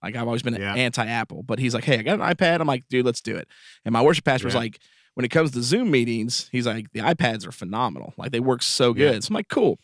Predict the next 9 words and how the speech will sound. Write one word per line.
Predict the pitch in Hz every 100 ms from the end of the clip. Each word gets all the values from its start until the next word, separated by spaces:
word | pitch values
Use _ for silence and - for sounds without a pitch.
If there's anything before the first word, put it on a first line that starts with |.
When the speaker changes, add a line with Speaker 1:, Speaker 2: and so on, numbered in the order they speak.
| - - _ -
Speaker 1:
So | 165
Ruben | 247 262 170
sends | 185 147
it | -
to | 107
me, | 85
right? | 104 127 - _ _ _ _ _ _ _ - 127
And, | 135 123 123
uh, | 123 113